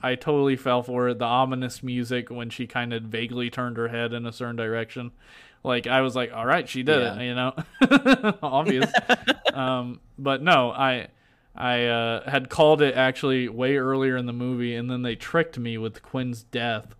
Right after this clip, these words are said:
Speaker 1: So it threw me off the case. I think, you know, maybe they predicted they were being a little too obvious, um, with the killers. So, yeah, you got me.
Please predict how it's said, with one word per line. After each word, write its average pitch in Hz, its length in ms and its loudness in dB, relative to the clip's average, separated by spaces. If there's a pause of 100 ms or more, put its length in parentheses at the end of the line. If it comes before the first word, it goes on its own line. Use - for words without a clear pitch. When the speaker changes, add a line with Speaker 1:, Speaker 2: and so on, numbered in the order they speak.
(160)
Speaker 1:
So 120 400 0
it 117 280 -4
threw 147 280 0
me 147 180 0
off 127 480 0 (220)
the 123 160 -6
case. 110 520 -6 (540)
I 123 100 -8
think, 131 300 -4 (120)
you 139 160 -4
know, 123 120 -2
maybe 127 300 -2
they 127 120 0
predicted 127 520 -4
they 120 100 2
were 117 140 -2
being 117 240 -4
a 117 80 -6
little 113 160 -4
too 117 200 -4
obvious, 107 560 -6 (140)
um, 110 320 -12
with 113 140 -8
the 110 80 -10
killers. 104 500 -8 (140)
So, 107 360 -8
yeah, 123 240 -6 (120)
you 131 180 -2
got 165 240 8
me. 127 280 -8